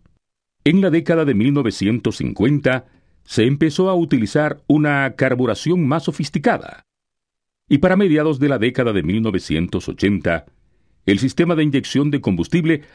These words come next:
había evolucionado a un nuevo nivel. Con los motores de alto rendimiento actuales,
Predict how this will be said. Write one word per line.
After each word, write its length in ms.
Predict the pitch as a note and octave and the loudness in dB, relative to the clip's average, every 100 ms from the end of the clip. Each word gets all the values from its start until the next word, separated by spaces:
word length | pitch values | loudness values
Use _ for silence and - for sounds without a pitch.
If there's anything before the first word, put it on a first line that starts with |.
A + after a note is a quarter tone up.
| _ _ - | _ _ -2
había 460 | F#2+ C#3+ E3+ E3 | 0 0 0 0
evolucionado 880 | D3+ C3 A2+ - G2 F2+ C3+ C#3+ C#3 | 0 0 0 -2 -2 0 -2 0 0
a 80 | G#2+ | 0
un 180 | A2 | 0
nuevo 260 | F#2 A2 A#2+ | 0 2 0
nivel. 560 | A2+ F2+ G1+ G1+ - - _ _ _ _ _ _ | 0 -2 -4 -8 -14 -20 _ _ _ _ _ _
Con 160 | D#3+ | 2
los 140 | G3 E3+ | 4 2
motores 360 | G3+ C4 C4 | 0 0 0
de 120 | C3 D3 | 0 -2
alto 220 | F3 E3 | 0 0
rendimiento 600 | D3 A#2+ G2+ D#3+ D3 A2 | 0 0 0 0 0 -2
actuales, 680 | A#1 - D#3 C3 C3 - | -4 -2 0 0 -2 -6